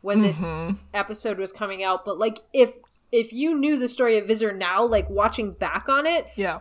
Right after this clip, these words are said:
Speaker 1: there was a lot that you could kind of infer about that,
Speaker 2: Mm-hmm.
Speaker 1: 'cause it absolutely was, like, it read exactly like that. It was so good.
Speaker 2: God, I just, I want to know more about the production. I want to kn-, 'cause obviously there are people
Speaker 1: <laughs>
Speaker 2: on there who have read the books, who know the content.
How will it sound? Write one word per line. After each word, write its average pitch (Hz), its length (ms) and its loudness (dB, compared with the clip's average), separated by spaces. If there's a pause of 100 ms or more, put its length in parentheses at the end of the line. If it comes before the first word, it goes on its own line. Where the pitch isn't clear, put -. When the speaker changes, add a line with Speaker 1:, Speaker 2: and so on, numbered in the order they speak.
Speaker 1:
there 285 140 6
was 349 180 2
a 294 160 0
lot 254 500 2
that 220 140 0
you 220 120 -6
could 233 220 -6
kind 233 320 -2
of 220 100 2
infer 208 720 0
about 175 400 0
that, 151 100 -4
Speaker 2:
Mm-hmm. 185 180 -6
Speaker 1:
'cause 254 160 4
it 262 120 2
absolutely 254 920 2
was, 190 280 -2
like, 214 180 -2
it 240 160 -6
read 247 240 0
exactly 226 560 0
like 208 220 -2
that. 170 140 -2
It 165 60 -10
was 190 120 -12
so 240 400 2
good. 190 440 -2 (200)
Speaker 2:
God, - 380 -16 (160)
I 202 80 -4
just, 277 300 -4 (840)
I 226 100 2
want 185 500 2
to 196 140 -4
know 170 240 -2
more 147 640 -2 (180)
about 156 320 2
the 190 60 -10
production. 139 600 -4
I 170 180 0
want 170 280 2
to - 120 -8
kn-, - 220 -12
'cause 226 180 -2 (100)
obviously 202 540 10
there 175 200 4
are 160 60 6
people 180 320 -2
Speaker 1:
<laughs> - 0 -
Speaker 2:
on 156 140 -2
there 151 140 -2
who 170 160 0
have 180 160 -2
read 165 240 0
the 165 60 -8
books, - 340 -4
who 180 120 -4
know 165 360 2
the 143 100 -4
content. 143 720 -4